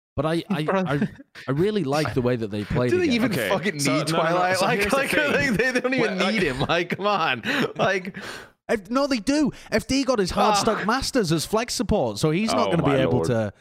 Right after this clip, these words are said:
Speaker 1: He's not gonna be able to come in and, and play
Speaker 2: Oh, man.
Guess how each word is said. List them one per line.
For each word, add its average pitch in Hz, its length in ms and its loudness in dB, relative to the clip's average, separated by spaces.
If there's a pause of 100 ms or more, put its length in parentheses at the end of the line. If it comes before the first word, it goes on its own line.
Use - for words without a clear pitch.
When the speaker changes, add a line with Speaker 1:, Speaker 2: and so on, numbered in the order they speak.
(200)
Speaker 1:
He's 208 160 0
not 240 140 -2
gonna 202 100 2
be 170 120 2
able 131 120 0
to 123 100 -2
come 123 220 -2
in 120 140 -2
and, 117 220 -4
and 113 280 -8
play 117 420 -4 (100)
Speaker 2:
Oh, 131 100 0
man. 139 240 -2